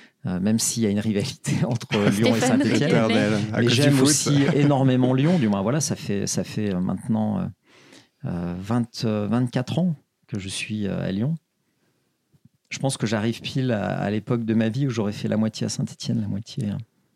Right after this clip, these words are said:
Speaker 1: Non, j'ai fait deux ans aux États-Unis, donc on, <laughs> on va dire, euh,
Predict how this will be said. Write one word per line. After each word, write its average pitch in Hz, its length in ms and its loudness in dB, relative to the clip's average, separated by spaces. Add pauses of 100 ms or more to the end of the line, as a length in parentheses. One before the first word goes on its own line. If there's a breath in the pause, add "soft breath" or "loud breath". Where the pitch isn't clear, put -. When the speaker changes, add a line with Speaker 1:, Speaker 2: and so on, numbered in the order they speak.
(280)
Speaker 1:
Non, 117 120 0
j'ai 113 120 -2
fait 113 120 0
deux 123 220 0
ans 123 80 2
aux 117 40 2
États-Unis, 107 560 0
donc 92 200 -6
on, 92 100 -2 (120 loud breath)
<laughs> - 420 -4
on - 40 -2
va 95 100 0
dire, 101 180 -2
euh, 95 300 0